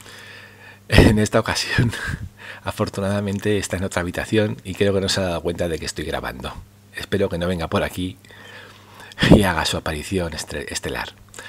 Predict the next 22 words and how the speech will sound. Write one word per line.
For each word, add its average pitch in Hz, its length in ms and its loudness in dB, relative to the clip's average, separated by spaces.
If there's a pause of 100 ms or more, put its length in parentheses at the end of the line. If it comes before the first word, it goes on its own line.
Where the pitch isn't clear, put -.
(240)
También 127 320 2
tiende 123 280 4
a 104 60 2
aparecer 95 380 0
en 113 120 2
todas 98 260 0
las 90 140 -4
fotos 104 420 -2
y 90 60 0
vídeos 85 320 -2
familiares. 92 640 -4
Se - 200 -4
suele 98 220 2
cruzar. 87 340 -8 (760)
No 101 120 2
sabemos 101 280 2
por 95 140 -2
qué 90 100 -4
lo 82 120 -2
hace, - 280 -6 (100)
pero 90 180 -6
bueno. 87 200 -4